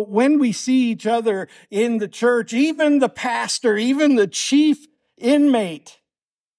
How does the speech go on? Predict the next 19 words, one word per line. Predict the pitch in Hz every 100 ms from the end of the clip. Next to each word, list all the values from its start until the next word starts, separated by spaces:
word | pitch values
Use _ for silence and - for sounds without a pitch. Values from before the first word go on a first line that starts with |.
| _ _ _
in | 185 214
this | 226 226
asylum | 196 - 247 233 247 226 196 170 165
we | 190
call | 208 220 208 170
the | 160
church, | - 285 220 127 - - - _ _ _ _ _ _ _ -
remember | 190 240 220
what |
the | 185
word | 180 208
asylum | 165 - 202 190 160 170
really | 202 185 143
means. | 135 113 113 - - - _ _ _ _ _ _ _
It's | -
a |
place | 135 247 175
of | 170
refuge, | 156 233 226 - 196 156 104 - - -